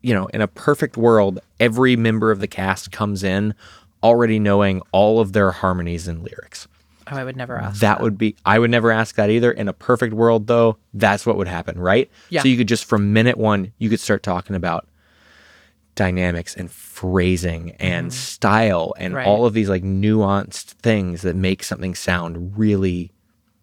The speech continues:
Speaker 1: incredible,
Speaker 2: Mm-hmm.
Speaker 1: right? Take it to
Speaker 2: Yeah.
Speaker 1: that next level. But that's not the reality of
Speaker 2: Yeah.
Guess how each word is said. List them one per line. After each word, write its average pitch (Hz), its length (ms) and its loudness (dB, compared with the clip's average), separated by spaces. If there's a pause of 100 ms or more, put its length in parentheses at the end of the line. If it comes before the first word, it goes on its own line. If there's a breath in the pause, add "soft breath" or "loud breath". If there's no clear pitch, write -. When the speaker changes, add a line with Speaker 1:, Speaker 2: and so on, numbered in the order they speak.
(460)
Speaker 1:
incredible, 95 880 -6 (140)
Speaker 2:
Mm-hmm. 131 240 -6
Speaker 1:
right? 98 180 -6
Take - 240 -2
it 127 80 0
to 110 60 0
Speaker 2:
Yeah. 104 60 0
Speaker 1:
that 92 120 4
next 95 300 -2
level. 110 320 0 (1600 loud breath)
But 147 100 4
that's 160 220 0
not 147 460 4 (360)
the 117 140 0
reality 110 640 4
of 92 160 -2
Speaker 2:
Yeah. - 120 -10